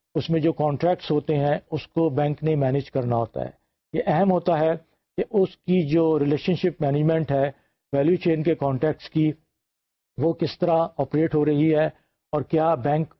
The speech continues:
اس سے فائدہ اٹھا رہے ہیں اور کسٹمر کو اس کا ایڈوانٹیج مل رہا ہے یا نہیں۔ اس میں اسٹریٹجک سورسنگ بھی آ جاتی ہے، اور جو کسٹمر، آ، کے لیے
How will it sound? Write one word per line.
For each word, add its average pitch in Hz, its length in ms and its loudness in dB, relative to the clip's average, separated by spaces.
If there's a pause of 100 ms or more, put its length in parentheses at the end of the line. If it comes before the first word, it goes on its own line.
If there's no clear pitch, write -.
(100)
اس 165 100 -4
سے - 280 -2
فائدہ 143 280 0
اٹھا 139 280 0
رہے 139 120 0
ہیں 147 240 0
اور 156 180 -4
کسٹمر 147 440 -2
کو 147 140 -2
اس 135 140 -4
کا 139 220 -2 (600)
ایڈوانٹیج 139 640 -2 (140)
مل 131 240 0
رہا 131 280 0 (160)
ہے 123 120 2
یا 127 80 0
نہیں۔ 117 300 -6 (380)
اس 185 260 -4
میں 170 220 0 (360)
اسٹریٹجک 156 600 -4 (380)
سورسنگ 156 380 0
بھی 160 180 2
آ 151 80 4
جاتی 147 380 0
ہے، 147 140 2 (480)
اور 160 140 2
جو 160 120 0
کسٹمر، 165 500 -2
آ، 143 720 0
کے - 260 -4
لیے 156 380 2